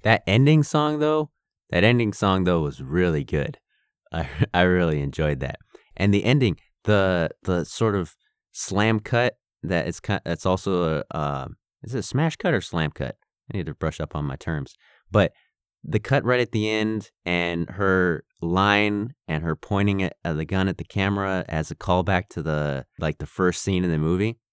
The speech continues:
Oh, works so good. It was a little bit, it was a little bit like, "Man, I would have done that and I would have thought that was so cool." But then, like, I'm,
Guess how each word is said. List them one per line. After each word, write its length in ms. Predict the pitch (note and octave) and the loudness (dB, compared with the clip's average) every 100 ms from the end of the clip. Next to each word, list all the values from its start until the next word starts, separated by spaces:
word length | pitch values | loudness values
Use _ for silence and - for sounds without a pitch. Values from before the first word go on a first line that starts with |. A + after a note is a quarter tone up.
| _ _ - _ _ _ _ _ _ - | _ _ -20 _ _ _ _ _ _ -10
Oh, 200 | F#2 - - _ _ - | -8 -8 -12 _ _ -8
works 200 | F#2 - | -6 -4
so 180 | F#2 E2+ | -2 0
good. 220 | D#2+ C2+ - _ _ | -2 -4 -8 _ _
It 60 | - | 2
was 140 | A2 | 2
a 60 | G#2 | 2
little 220 | B2+ F3+ | 2 2
bit, 260 | E3+ E3 - _ _ _ _ _ _ _ _ _ _ _ _ _ _ - | 0 -2 -4 _ _ _ _ _ _ _ _ _ _ _ _ _ _ -8
it 40 | |
was 80 | G2 | -2
a 40 | A#2 | 2
little 140 | D3 | 2
bit 160 | D3+ A#2 | 2 2
like, 380 | G#2 F#2+ - _ _ | 0 0 -4 _ _
"Man, 260 | G#2+ B2+ G2+ | 4 6 6
I 160 | F#2 | 4
would 140 | B2 C3+ | 4 4
have 100 | A2+ | 2
done 220 | A#2 A2+ | 2 0
that 240 | A2+ A2 - | 0 -4 -4
and 120 | F2+ | -2
I 60 | G#2 | 0
would 140 | A2+ | 0
have 100 | E2+ | 0
thought 240 | - G#2 - | 0 0 0
that 140 | F2 | -2
was 200 | E2+ D#2 | -2 -2
so 440 | - - C3+ B2 | -2 4 6 6
cool." 460 | - C3 A#2 F#2 D2 _ _ _ _ _ _ - | 6 6 6 4 0 _ _ _ _ _ _ 0
But 200 | A2 F#2+ | 2 4
then, 440 | G#2 G2+ F#2+ F2+ - _ _ - | 4 4 2 0 -6 _ _ -2
like, 360 | F#2 E2+ - - | 0 0 -4 -2
I'm, 500 | F#2 F#2 F#2 F2+ | 0 2 2 0